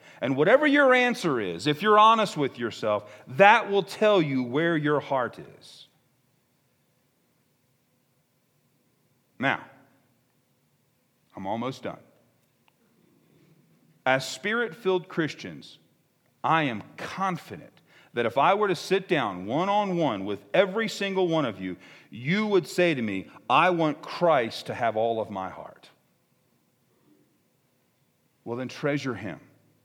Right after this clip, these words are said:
above everything else, above our stuff, our dreams, our family, our children,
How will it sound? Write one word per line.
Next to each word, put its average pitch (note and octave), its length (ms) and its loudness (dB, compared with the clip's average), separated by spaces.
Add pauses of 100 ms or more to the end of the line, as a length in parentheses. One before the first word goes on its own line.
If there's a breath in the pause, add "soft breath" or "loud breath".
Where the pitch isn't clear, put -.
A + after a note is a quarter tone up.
(760)
above A#2 320 -2
everything B2+ 480 -4
else, - 400 -16 (240 soft breath)
above C3+ 460 2
our G#2+ 180 0
stuff, - 640 0 (320 loud breath)
our G2 220 0
dreams, E3 640 -4 (220 loud breath)
our F#2+ 260 2
family, F3 720 -2 (180 loud breath)
our G#2 240 2
children, F3+ 720 -2